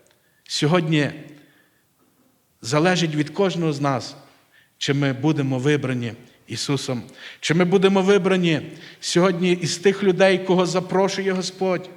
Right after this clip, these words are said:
кого сьогодні кличе Господь: «Прийдіть, і я дам спокій душам вашим». Дуже просто, дуже нескладно, дуже зрозуміло. Потрібно сьогодні прийняти це рішення, піти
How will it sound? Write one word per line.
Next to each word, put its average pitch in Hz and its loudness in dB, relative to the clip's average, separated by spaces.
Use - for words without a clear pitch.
кого 185 2
сьогодні 196 0
кличе 202 2
Господь: 196 -2
«Прийдіть, 170 -2
і 131 -4
я 131 0
дам 113 -6
спокій 135 -6
душам 117 -6
вашим». 110 -8
Дуже 170 -2
просто, 131 -4
дуже 190 0
нескладно, 165 -2
дуже 202 0
зрозуміло. 180 0
Потрібно 131 -4
сьогодні 127 -4
прийняти 143 -6
це 143 -8
рішення, 123 -8
піти 127 -4